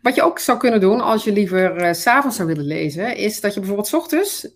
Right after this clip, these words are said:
dat boek al, eh, van je nachtkastje op je bed neerlegt. Want op het moment dat je dan je bed in wil stappen, dan zie je dat boek liggen en denk je: "Oh ja, dat is wat ik wilde doen.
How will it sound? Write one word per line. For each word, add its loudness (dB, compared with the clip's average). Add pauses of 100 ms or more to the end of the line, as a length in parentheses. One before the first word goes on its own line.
(160)
dat -6
boek -2
al, 2
eh, -6
van -2
je 4
nachtkastje 0
op -2
je -2
bed 0
neerlegt. -4 (520)
Want 0
op 2
het 6
moment 4
dat -2
je -8
dan 0
je 0
bed -4
in -2
wil 0
stappen, -8
dan 0
zie 0
je 6
dat 4
boek 0
liggen 2
en 2
denk 4
je: 2
"Oh -2
ja, -8 (300)
dat 0
is 0
wat 4
ik 0
wilde 4
doen. 0